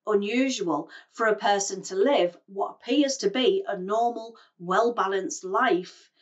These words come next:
to go on to drugging, raping, torturing victims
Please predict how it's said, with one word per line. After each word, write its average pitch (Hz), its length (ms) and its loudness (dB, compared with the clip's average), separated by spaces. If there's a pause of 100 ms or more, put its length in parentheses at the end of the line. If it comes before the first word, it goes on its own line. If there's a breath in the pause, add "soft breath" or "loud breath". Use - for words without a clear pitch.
(320)
to 262 320 6
go 208 240 6
on 208 200 2
to 190 140 -2
drugging, 190 560 -2 (180)
raping, 190 600 -2 (200)
torturing 185 600 -2
victims 175 680 -4